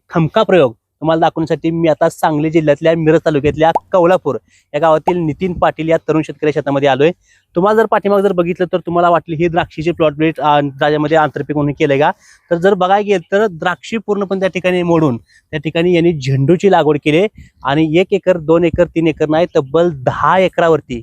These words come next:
किती, दहा एकरावरती यांनी झेंडूची लागवड केली. तुम्हाला वाटत असेल शेतकऱ्याला आधीचा अनुभव असेल मोठा, शेतकऱ्याने त्या ठिकाणी काहीतरी बघितलं असेल, पहिलंच वर्ष आहे आणि पहिल्याच वर्षी एवढं मोठं धाडस या शेतकऱ्यांनी केलंय.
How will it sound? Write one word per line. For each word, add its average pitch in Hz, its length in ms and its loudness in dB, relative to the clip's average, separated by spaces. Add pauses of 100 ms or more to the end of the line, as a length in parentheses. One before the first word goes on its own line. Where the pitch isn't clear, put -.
किती, 202 200 -4 (420)
दहा 147 320 -2
एकरावरती 196 420 0
यांनी 185 120 -2
झेंडूची 165 280 -2
लागवड 147 300 0
केली. 120 200 -6 (340)
तुम्हाला 220 200 2
वाटत 220 140 0
असेल 214 140 -6
शेतकऱ्याला 202 340 -2
आधीचा 185 300 0
अनुभव 170 280 2
असेल 170 160 -6
मोठा, 160 300 0
शेतकऱ्याने 156 320 -6
त्या 156 100 -4
ठिकाणी 151 200 -4
काहीतरी 151 220 0
बघितलं 143 340 0
असेल, 143 240 -2 (340)
पहिलंच 214 320 2
वर्ष 220 240 0
आहे 214 100 2
आणि 233 80 -4
पहिल्याच 208 440 -2
वर्षी 208 340 -4
एवढं 190 280 2
मोठं 196 320 0
धाडस 156 400 0 (260)
या 160 100 -4
शेतकऱ्यांनी 175 320 0
केलंय. 180 260 0